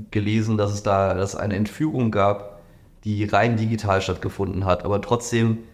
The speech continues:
ist ein Mensch offline entführt worden, der hat sich witzigerweise selber entführt, ähm, aber die, die Täter waren nur in einem digitalen Austausch mit dem, äh, Entführten.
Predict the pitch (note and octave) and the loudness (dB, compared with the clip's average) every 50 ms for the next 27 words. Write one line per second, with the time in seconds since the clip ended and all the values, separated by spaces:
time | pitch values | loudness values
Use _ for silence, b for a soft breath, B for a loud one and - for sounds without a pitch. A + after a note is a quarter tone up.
0 | B B B B - A2 A2+ A2+ A2 A2 G#2 G2+ G#2 A2 C#3 D#3 - - - - | B B B B -6 0 2 4 4 4 4 4 4 2 2 0 -2 -4 -8 -8
1 | - - F#2 G2 - - B2+ C3 C3 C3+ C3+ B2+ - A2 A2+ G#2+ - - - - | -4 -2 -2 -2 -2 0 0 0 2 2 0 0 0 0 0 0 -2 -6 -8 -4
2 | B2 C#3+ D3+ - - C#3+ C#3 C#3+ D#3 F3 D#3+ A2 G#2+ G#2 - A2 G#2 - - A2 | -2 -2 -2 -2 -2 0 0 0 0 0 2 2 2 2 0 -4 -8 -8 -6 -6
3 | G#2 A#2 A2+ - A2+ G#2+ G2 G2 G2 F#2+ F#2+ F2 A2+ D3+ D#3 - - - D3+ - | -4 -4 -4 -2 0 2 2 2 2 0 0 0 0 0 0 -2 -4 -4 -6 -6
4 | - - D#3 E3 F#3 G#3+ G#3 - - - B B B B B B B B B B | -8 -6 -4 -2 -2 -2 -4 -8 -14 -18 B B B B B B B B B B
5 | B B - - B2 A#2 A2+ A2+ A2+ A2+ A#2 - - - - - - - - G#2 | B B -2 2 2 4 4 4 2 2 0 -2 -6 -14 -20 -20 -12 -6 -2 0
6 | A2+ A2+ A2 A2 G#2+ G#2+ G2+ - B2 A#2 - - B2+ C#3+ C#3+ D#3+ D3 C3+ A2+ A2 | 0 0 2 0 0 0 -2 -4 -8 -8 -4 -2 -2 0 4 4 4 4 4 2
7 | A#2 A2+ A2+ A#2+ A#2+ A2+ A2 B2+ C#3 C3 A#2 - A2 A2 G#2+ G#2 A2+ A2 A2+ A2+ | 2 2 2 2 0 0 0 2 0 0 0 0 0 0 0 0 2 2 2 2
8 | - - F#2+ F#2+ G#2 G#2+ G2+ - - D2+ E2+ - - - D#2 D2+ C#2 - - - | 0 0 0 2 2 2 0 0 -2 -2 -2 -2 -4 -4 -2 0 0 0 -2 -2
9 | - F#2+ F2 - D#2 D#2 E2+ E2 D#2 D#2+ F2+ - - b b b b b b b | -2 -2 -2 -2 -2 -2 0 0 0 -2 -4 -6 -10 b b b b b b b
10 | b _ _ - G2 F#2+ - - F2+ F2 - - - A2+ A#2+ B2 B2 - F#2+ G2+ | b _ _ 0 2 2 2 2 -2 -4 -4 -4 -2 0 0 0 0 -2 -2 -2
11 | A2 - | -2 -2